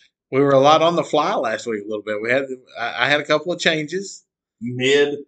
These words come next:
Speaker 1: So
Speaker 2: show.
Speaker 1: so
Speaker 2: We decided to
Speaker 1: we're,
Speaker 2: spice it up
Speaker 1: we're
Speaker 2: a little
Speaker 1: spicing
Speaker 2: bit.
Speaker 1: it up a little bit tonight, right? I, I, I gave you a couple of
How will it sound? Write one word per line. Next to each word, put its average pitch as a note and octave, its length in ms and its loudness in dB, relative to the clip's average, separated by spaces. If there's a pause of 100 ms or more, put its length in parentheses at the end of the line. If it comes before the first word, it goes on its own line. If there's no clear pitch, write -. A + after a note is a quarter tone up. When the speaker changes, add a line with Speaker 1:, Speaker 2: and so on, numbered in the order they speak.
(300)
Speaker 1:
So C#3 580 2 (140)
Speaker 2:
show. A#2 460 -2 (760)
Speaker 1:
so C3 640 0 (800)
Speaker 2:
We C3 160 6
decided D3+ 560 2
to E3 120 4
Speaker 1:
we're, G3+ 280 6
Speaker 2:
spice A3 400 2
it G#3 80 2
up G#3 80 4
Speaker 1:
we're G#3 80 8
Speaker 2:
a - 20 0
little G#3 160 0
Speaker 1:
spicing A#3+ 380 4
Speaker 2:
bit. B3+ 60 8
Speaker 1:
it C4+ 100 8
up C4+ 80 -6
a - 20 -2
little F3 220 2
bit D#3+ 160 0
tonight, C3 280 -2
right? D3+ 200 4 (480)
I, D3 160 2 (220)
I, F3 320 2 (220)
I E3+ 320 2 (1300)
gave C#3+ 280 4
you E3 180 4
a E3 80 -4
couple E3 380 4
of C#3 200 2